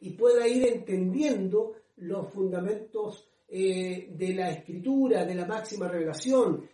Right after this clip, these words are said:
puedan profundizar en aquellas cosas que es necesario avanzar, eh, para poder tener claro qué significa el sacerdocio,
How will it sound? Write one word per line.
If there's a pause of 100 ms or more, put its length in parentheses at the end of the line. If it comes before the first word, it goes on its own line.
(140)
puedan
profundizar
en
aquellas
cosas
que
es
necesario
avanzar, (220)
eh,
para
poder (300)
tener
claro
qué
significa
el
sacerdocio,